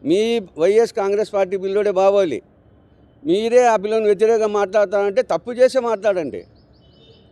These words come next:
ఆ పిల్లని డివిజన్లో కనుక్కోండి, మీకు తెలుసు కదా బావాలి, మీ పార్టీ కార్యకర్తనే, పోయి కనుక్కొని నిజానిజాలు తెలుసుకొని మాట్లాడండి అక్క. మీరు కూడా వాళ్ళ మాటలు విని మీరు వాళ్ళ భ్రమలో పడి, మీకు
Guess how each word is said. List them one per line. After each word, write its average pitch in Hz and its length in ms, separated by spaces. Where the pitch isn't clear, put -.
ఆ 156 100
పిల్లని 202 380
డివిజన్లో 226 420
కనుక్కోండి, 214 440
మీకు 175 140
తెలుసు 220 260
కదా 202 300
బావాలి, 185 680
మీ 170 120
పార్టీ 190 320
కార్యకర్తనే, 180 800
పోయి 202 100
కనుక్కొని 214 560
నిజానిజాలు 214 540
తెలుసుకొని 196 340
మాట్లాడండి 170 520
అక్క. - 120
మీరు 147 280
కూడా 147 380
వాళ్ళ 170 220
మాటలు 185 320
విని 185 240
మీరు 180 240
వాళ్ళ 170 180
భ్రమలో 160 360
పడి, 165 300
మీకు 208 600